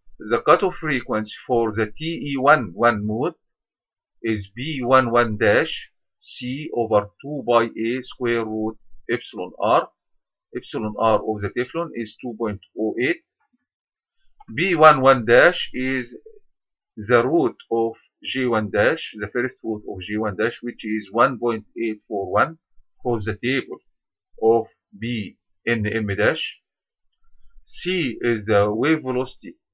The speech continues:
of light in free space, three multiplied by ten to the power eight, which actually one over square root mu naught epsilon naught,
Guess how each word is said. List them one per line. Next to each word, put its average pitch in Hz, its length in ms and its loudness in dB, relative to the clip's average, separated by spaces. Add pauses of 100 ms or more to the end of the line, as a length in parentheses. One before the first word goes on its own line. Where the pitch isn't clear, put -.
of 101 120 -4 (100)
light 113 300 4 (480)
in 101 160 -6
free 110 220 -8
space, 110 440 -6 (160)
three 110 180 -10
multiplied 101 560 -4
by 90 180 -2
ten 104 280 -10
to 107 140 -12
the 95 80 -6
power 98 220 -2 (140)
eight, 113 180 -8 (960)
which 107 280 -8
actually 113 540 0
one 123 300 2
over 110 240 0
square 117 300 -2
root 117 260 -2
mu 120 240 -6
naught 117 280 -4
epsilon 104 400 -10
naught, 98 220 -6